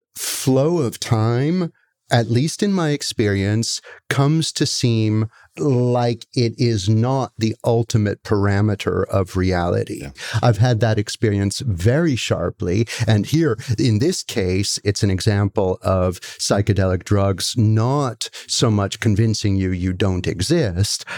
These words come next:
Speaker 1: as rather convincing you you exist in some kind of eternal, non-temporal way. But also,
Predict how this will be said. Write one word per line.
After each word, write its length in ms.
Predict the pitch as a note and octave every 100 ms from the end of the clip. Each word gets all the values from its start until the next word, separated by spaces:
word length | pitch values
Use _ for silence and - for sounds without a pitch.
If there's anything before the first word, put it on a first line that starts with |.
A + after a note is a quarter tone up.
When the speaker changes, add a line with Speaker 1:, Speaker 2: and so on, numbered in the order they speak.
| -
Speaker 1:
as 420 | A2+ F#2+ F#2 F#2 -
rather 420 | G#2 F#2+ F2+ F#2 F#2+
convincing 600 | G2 F#2 F#2 F#2 F#2+ F2+
you 140 | E2+
you 220 | E2+ F2
exist 440 | E2+ - F#2+ - F2
in 120 | F2
some 240 | - F2+
kind 320 | - F2 F2 F2
of 240 | F2+ - - - - -
eternal, 800 | G2+ - G#2 F#2+ F2 E2 E2 - A2+
non-temporal 960 | G2+ F2+ F2 E2+ F2 E2 E2 E2 F2
way. 500 | C3 F3 C#3 F#2+ A2+ - _ _ -
But 140 | D#3+ -
also, 600 | D#3 F#3+ - C3 G2 A2